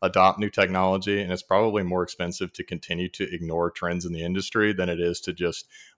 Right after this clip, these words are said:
understand and spend the time to, to find a partner. You don't have to take it on yourself. That's, that's probably the number one lesson learned in my life, is I've always tried to be super self-sufficient. I gotta go and read up on everything and learn everything, man, just find you a good, trusted partner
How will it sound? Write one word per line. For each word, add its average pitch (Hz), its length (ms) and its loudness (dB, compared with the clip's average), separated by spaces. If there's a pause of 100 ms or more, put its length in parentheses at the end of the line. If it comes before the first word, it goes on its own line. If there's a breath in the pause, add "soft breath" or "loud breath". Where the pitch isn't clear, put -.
understand 90 560 0
and 82 160 -4
spend 87 240 -4
the 85 60 -6
time 87 420 -4
to, 85 160 -6 (140)
to 87 120 -6
find 87 300 -2
a 82 40 -2
partner. 98 460 0 (380 loud breath)
You 170 100 0
don't 302 140 6
have 311 100 4
to 202 60 -6
take 202 160 2
it 120 60 4
on 139 160 6
yourself. 92 340 0 (240)
That's, 139 320 2
that's - 180 4
probably 175 360 6
the 117 80 4
number 135 240 2
one 131 180 4
lesson 113 300 4
learned 113 180 4
in 101 80 2
my 98 140 6
life, 90 260 6
is 98 140 -4
I've 113 120 2
always 123 200 6
tried 127 140 4
to 104 60 0
be 104 100 0
super 123 260 -2
self-sufficient. 113 920 0
I 104 80 6
gotta 101 140 4
go 107 240 6
and 87 280 -2
read 113 200 2
up 113 180 4
on 101 140 4
everything 104 380 2
and 85 80 -2
learn 110 200 4
everything, 107 480 2 (560 loud breath)
man, 131 220 2
just 131 160 -2
find 147 240 6
you 120 280 4
a 95 100 0
good, 107 260 2
trusted - 440 0
partner 90 560 0